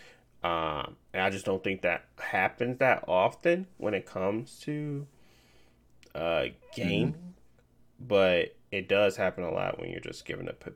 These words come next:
Speaker 1: providing an opinion. This is that same de-, developer that made some of these, made some of these decisions in games that possibly can get a pass, but there's not the same pass for that opinion. But what you're saying is that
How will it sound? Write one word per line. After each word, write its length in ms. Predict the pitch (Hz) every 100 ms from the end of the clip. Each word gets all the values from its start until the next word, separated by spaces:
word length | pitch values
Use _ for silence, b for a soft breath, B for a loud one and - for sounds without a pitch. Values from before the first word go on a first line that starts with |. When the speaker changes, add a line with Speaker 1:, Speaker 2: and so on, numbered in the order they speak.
| -
Speaker 1:
providing 400 | - 87 85 87
an 80 |
opinion. 460 | 82 - 82 - -
This 140 | 92 113
is 140 | 101
that 140 | 90 -
same 340 | 92 87 87
de-, 100 | 80 -
developer 520 | - 104 90 87 90
that 160 | 85 90
made 320 | 85 85 92
some 180 | - 87
of 60 | 98
these, 260 | 95 - -
made 240 | 101 92
some 140 | - 80
of 40 |
these 140 | - -
decisions 600 | - 87 92 87 98 92
in 160 | 95
games 360 | 92 87 87 92
that 220 | - - - B B B B
possibly 460 | 107 101 101 92
can 120 | 78 90
get 140 | 82
a 40 |
pass, 440 | 80 101 85 78 -
but 140 | 85
there's 240 | 92 87 85
not 200 | 87 87
the 100 | 78
same 280 | - 87 82
pass 320 | 82 82 80
for 140 | 95
that 180 | 73 69
opinion. 440 | - - 104 82 -
But 120 | 85
what 200 | 87 -
you're 100 | 80
saying 400 | - 101 98 92
is 160 | 95 -
that 280 | 101 135